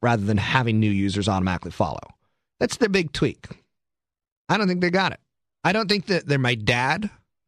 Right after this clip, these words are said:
and his, his, you know, lack of hipness. I don't think my dad would ever play a C D for me. Keep in mind, my dad died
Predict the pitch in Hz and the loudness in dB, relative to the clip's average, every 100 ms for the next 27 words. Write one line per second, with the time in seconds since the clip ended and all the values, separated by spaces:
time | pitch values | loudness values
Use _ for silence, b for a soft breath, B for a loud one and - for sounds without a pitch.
0 | _ _ _ _ _ - 120 131 127 - | _ _ _ _ _ 0 2 2 0 -2
1 | 135 123 - _ 123 104 98 110 117 139 | -2 -2 -6 _ -4 -2 -2 2 2 2
2 | - 110 147 - 175 185 - - _ _ | -2 -2 -2 0 -2 0 -2 -4 _ _
3 | - 143 160 143 147 - 127 127 127 123 | -4 -2 0 0 -2 0 0 2 2 0
4 | 110 113 123 117 101 B B B - 165 | 0 0 2 0 0 B B B 0 2
5 | 117 - 156 135 131 - 135 127 131 143 | 0 0 0 2 0 0 -2 0 -2 -6
6 | - _ _ _ - - 107 101 90 - | -20 _ _ _ -6 -2 0 -2 -4 -8
7 | - 101 98 95 95 98 95 85 | -2 0 0 -2 -2 -2 -2 -6